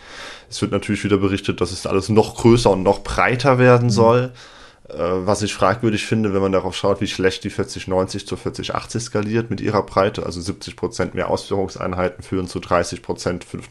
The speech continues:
Speaker 1: dreiunddreißig Prozent mehr Leistung, selbst in U H D auf einem siebenundfünfzig X drei D. Ähm, auch da kann man wieder ganz viel spekulieren, aber Handfestes gibt's da
Speaker 2: Mhm.
Speaker 1: noch nicht.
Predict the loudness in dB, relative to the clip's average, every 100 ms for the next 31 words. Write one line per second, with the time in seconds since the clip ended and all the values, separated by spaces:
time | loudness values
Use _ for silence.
0 | -10 -2 -2 2 0 -2 -10 -10 -8 -4
1 | 0 0 -2 -6 -4 -6 -6 -8 -4 -2
2 | -2 -2 -4 -6 -8 -8 -6 -6 -6 -10
3 | -12 -8 -8 -8 -10 -12 -10 -6 0 0
4 | -2 -6 -14 -14 -14 -12 -12 -12 -14 -16
5 | -6 2 4 4 0 -14 -16 -16 -10 -6
6 | -6 -6 -4 -2 0 2 2 0 -2 -2
7 | -2 0 2 6 6 4 2 -4 -12 -14
8 | -2 0 2 0 0 -2 -2 0 0 0
9 | -6 -8 -10 -8 -8 -8 -10 -14 -12 -14